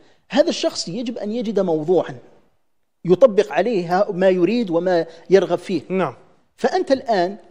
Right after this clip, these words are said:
Speaker 1: أعطيت مبرر نفسي لكي يقوم بهذا ال-، بهذا الفعل. فبالتالي عندما نقول اضطراب لا نقصد أنه اضطراب يفقد وعي الإنسان بحيث يصبح غير، لا، هو ك-،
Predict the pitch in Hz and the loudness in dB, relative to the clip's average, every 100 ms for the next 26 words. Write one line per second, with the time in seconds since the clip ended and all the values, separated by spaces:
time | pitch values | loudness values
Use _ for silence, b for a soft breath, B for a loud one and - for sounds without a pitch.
0 | 170 165 - 381 - 277 196 165 320 311 | -12 -8 0 0 0 -2 0 4 4 2
1 | 240 226 247 - 175 156 b b 170 - | -2 0 -2 -2 -6 -8 b b -8 -2
2 | 302 262 262 330 320 294 320 320 - 233 | 0 0 0 -6 -4 -4 -6 -8 -12 -6
3 | 247 320 330 339 - 156 - b b 214 | -2 -2 -4 -4 -6 -8 -16 b b -2
4 | 208 - 392 370 262 262 B B 202 269 | -2 0 0 0 -4 -8 B B -6 -2
5 | 262 269 269 370 - - 254 247 165 285 | 0 0 2 0 0 2 2 2 2 2
6 | 415 392 - 294 - 254 233 240 240 - | 2 -2 -6 -8 -6 -4 -2 -2 -4 -8
7 | - 233 - - 247 262 180 269 - - | -14 -10 -6 2 4 4 0 -6 -6 -8
8 | 214 175 254 196 208 - 214 202 269 269 | -2 2 2 2 -8 -8 -8 -2 0 0
9 | 185 - 247 180 233 - 214 185 208 - | -2 -2 -4 -4 -6 -4 -2 4 2 2
10 | - 175 254 262 208 190 147 - | -10 0 0 0 -2 -2 -2 -6